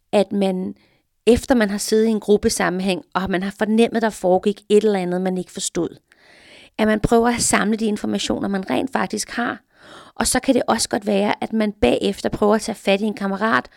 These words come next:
og spørge, "Hvad, hvad synes du egentlig, der skete der? Hvad var din fornemmelse af, hvad det der handlede om?" Og som forældre kan man hjælpe ved at prøve at snakke med den unge med synsnedsættelse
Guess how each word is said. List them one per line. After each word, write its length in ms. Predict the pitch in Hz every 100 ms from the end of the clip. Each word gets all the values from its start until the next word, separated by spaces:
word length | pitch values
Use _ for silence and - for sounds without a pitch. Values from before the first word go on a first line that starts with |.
| - - - -
og 120 | 233
spørge, 480 | - - 196 196 220 - _ _ _
"Hvad, 360 | - 220 226 -
hvad 120 | 233
synes 280 | 233 247 226
du 160 | - 302
egentlig, 200 | 233 196
der 80 |
skete 380 | 190 - 175 175 -
der? 140 | 170 - - _ _ _ _ _ -
Hvad 140 | -
var 80 | 226
din 260 | - 285 277
fornemmelse 600 | 226 185 180 - - -
af, 320 | - - - _
hvad 140 | 185 190
det 140 | 190
der 120 | 185
handlede 440 | - 175 165 165 -
om?" 160 | 151 147 - _ _ _ _ _ _ _ _ - - - _ _ -
Og 100 | 233
som 160 | 254
forældre 480 | 247 - - - 311
kan 180 | - 277
man 120 | 233
hjælpe 600 | 208 202 220 226 254 -
ved 400 | 202 208 220 240 196 -
at 120 | 208
prøve 520 | - 214 190 202 226 - _ -
at 80 |
snakke 480 | 196 - 240 269 -
med 240 | 262 208 -
den 120 | 214 202
unge 260 | 180 175 202
med 120 | 190
synsnedsættelse 760 | - 185 185 - 175 180 -